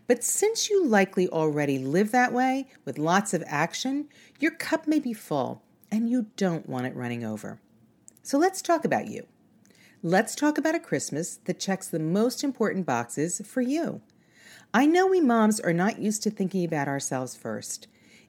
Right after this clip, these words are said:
In fact, most of us are much more comfortable thinking of ourselves last. But it really is true. As we go,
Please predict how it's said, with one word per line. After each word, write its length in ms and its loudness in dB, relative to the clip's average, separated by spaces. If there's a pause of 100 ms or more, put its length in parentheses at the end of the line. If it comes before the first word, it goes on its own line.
In 100 4
fact, 600 4
most 260 -2
of 80 -10
us 140 -2
are 120 -8
much 480 0
more 120 0
comfortable 580 -8 (280)
thinking 320 0
of 80 -2
ourselves 540 -2 (200)
last. 580 -2 (400)
But 100 -8
it 140 -8
really 320 0 (100)
is 280 0
true. 420 -2 (580)
As 200 -8
we 180 2
go, 400 4